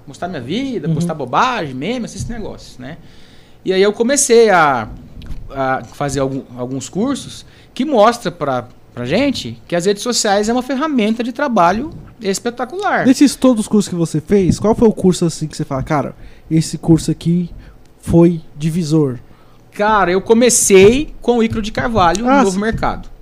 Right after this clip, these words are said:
Speaker 1: né? Aquela aula cento e trinta, que ele
Speaker 2: Então,
Speaker 1: fala lá
Speaker 2: maravilhoso.
Speaker 1: e tal, aquela coisa toda. Dali que eu comecei a despertar. Mas realmente a minha mudança de chave mesmo foi em dezembro, quando eu fiz uma mentoria de um menino lá de,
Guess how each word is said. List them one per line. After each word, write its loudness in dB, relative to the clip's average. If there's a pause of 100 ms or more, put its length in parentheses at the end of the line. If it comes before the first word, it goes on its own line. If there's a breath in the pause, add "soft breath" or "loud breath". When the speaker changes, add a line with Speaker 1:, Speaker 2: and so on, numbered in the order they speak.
(340)
Speaker 1:
né? -12 (460 soft breath)
Aquela -4
aula 0
cento -8
e -20
trinta, 6
que 4
ele 6
Speaker 2:
Então, 2
Speaker 1:
fala 4
lá 6
Speaker 2:
maravilhoso. 6
Speaker 1:
e -4 (100)
tal, -2
aquela -8
coisa -6
toda. -10
Dali 0
que -6
eu -6
comecei -2
a -8
despertar. -8
Mas -4
realmente -2
a -4
minha -6
mudança -4
de -10
chave 0
mesmo -4 (400 soft breath)
foi -8
em -6
dezembro, 0
quando -2
eu 0
fiz -4
uma 0
mentoria 2
de -2
um 0
menino 0
lá 2
de, -2